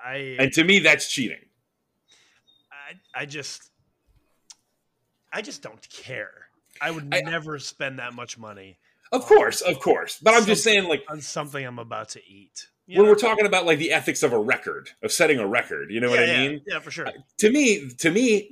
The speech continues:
Speaker 2: that's cheating. That shouldn't count. It's like if you catch a fish, okay? And then you stuff weights into the fish to make it heavier before you weigh it.
Speaker 1: <laughs> Right. Yeah,
Speaker 2: Like,
Speaker 1: yeah.
Speaker 2: it's not the, it's not the fish that's that heavy. You're putting extra crap on there to cheat the system.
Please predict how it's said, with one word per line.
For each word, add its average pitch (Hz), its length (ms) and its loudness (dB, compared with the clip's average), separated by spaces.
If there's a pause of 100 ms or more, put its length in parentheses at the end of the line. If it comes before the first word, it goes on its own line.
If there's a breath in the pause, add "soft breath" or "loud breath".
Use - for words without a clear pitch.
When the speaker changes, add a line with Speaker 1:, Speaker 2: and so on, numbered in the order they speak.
Speaker 2:
that's 156 280 0
cheating. 98 400 -4
That 123 160 -2
shouldn't 131 320 -2
count. 101 240 -4 (180 loud breath)
It's 143 200 0
like 208 220 2
if 165 100 -4
you 151 100 -4
catch 165 260 -4
a 135 80 -2
fish, - 540 -4
okay? 135 340 0 (320 soft breath)
And 135 220 2
then 143 300 0 (200)
you 131 120 -2
stuff - 480 -4
weights 135 580 -2
into 135 220 0
the 107 100 -4
fish - 440 0
to 127 80 -4
make 123 180 0
it 104 100 -6
heavier 117 340 0
before 98 280 -4
you 87 120 -4
weigh 87 220 -2
it. - 180 -18 (120)
Speaker 1:
<laughs> - 120 -20
Right. 143 300 -8 (400 soft breath)
Yeah, 165 140 -8
Speaker 2:
Like, 147 120 4
Speaker 1:
yeah. 165 60 4
Speaker 2:
it's 139 120 0
not 180 200 2
the, 160 180 0
it's 165 160 0
not 175 180 2
the 143 80 0
fish - 460 4
that's 143 200 4
that 131 200 4
heavy. 131 440 0 (120 soft breath)
You're 170 140 -2
putting 190 220 4
extra 156 260 -4
crap 156 280 0
on 170 180 -2
there 131 120 2
to 135 60 4
cheat 135 220 -10
the 135 80 -12
system. - 420 -4